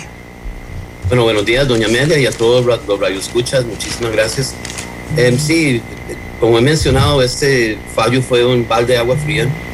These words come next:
y al leerlo, a mí me extraña porque me parece como que yo estuve en un juicio diferente. Y cuando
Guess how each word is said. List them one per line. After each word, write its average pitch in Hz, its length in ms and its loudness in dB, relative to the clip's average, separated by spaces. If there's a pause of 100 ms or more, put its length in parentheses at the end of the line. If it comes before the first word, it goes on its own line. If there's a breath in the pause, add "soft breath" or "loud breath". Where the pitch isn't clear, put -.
(260)
y 123 160 4
al 123 140 4
leerlo, 131 500 4 (680)
a 127 80 0
mí 135 120 4
me 165 80 4
extraña 165 500 2
porque 127 340 0
me 117 120 2
parece 117 580 0
como 131 240 0
que 113 140 -4
yo 123 100 0
estuve 147 400 2
en 143 80 4
un 147 80 2
juicio 143 400 0
diferente. 139 480 2 (960)
Y 131 80 2
cuando 117 680 4